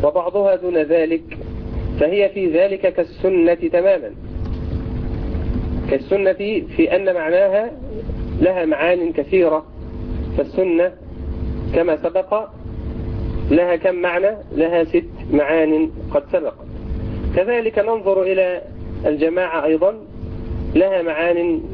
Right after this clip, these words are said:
كثيرة كالسنة، من معانيها جماعة النبي صلى الله عليه وسلم وأصحابه.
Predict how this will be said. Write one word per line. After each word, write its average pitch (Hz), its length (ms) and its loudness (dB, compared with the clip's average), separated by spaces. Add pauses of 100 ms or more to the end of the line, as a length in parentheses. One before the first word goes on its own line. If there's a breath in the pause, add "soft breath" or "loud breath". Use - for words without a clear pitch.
(100)
كثيرة 165 540 2 (240)
كالسنة، 156 800 2 (1200)
من 226 180 4
معانيها 185 640 2 (1300)
جماعة 170 560 4
النبي 185 460 0
صلى 165 220 0
الله 160 340 2
عليه 156 260 4
وسلم 180 360 2
وأصحابه. 185 760 0